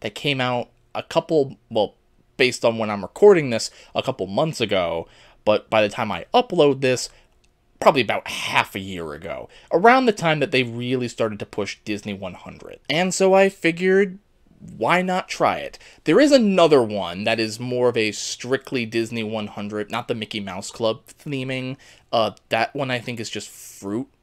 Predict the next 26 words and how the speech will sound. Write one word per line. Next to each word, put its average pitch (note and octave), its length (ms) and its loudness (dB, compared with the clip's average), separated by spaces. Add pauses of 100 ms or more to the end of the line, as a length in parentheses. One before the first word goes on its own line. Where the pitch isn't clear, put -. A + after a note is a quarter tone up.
(180)
like A#2 140 -2
a G#2+ 60 -2
fruity G#2 420 -6
flavored B2 420 -2
cereal. C#3+ 420 0 (220)
I - 100 -2
would F4 120 4
equivalent A#2+ 560 0
may-, A2+ 320 -4
maybe B2 180 -2
to A2 80 -4
something A2 280 -10
like F#2+ 140 -12
Fruity G2+ 480 -10
Pebbles, A#2+ 720 -4 (500)
but, A2+ 400 2
uh, A2 220 0
I A#2 60 -2
haven't D3+ 240 -2
been C3+ 100 2
able C3 140 -4
to A2 80 -10
get - 260 -8
that A#2 160 -2
one C3 220 -8
yet, B2+ 400 -6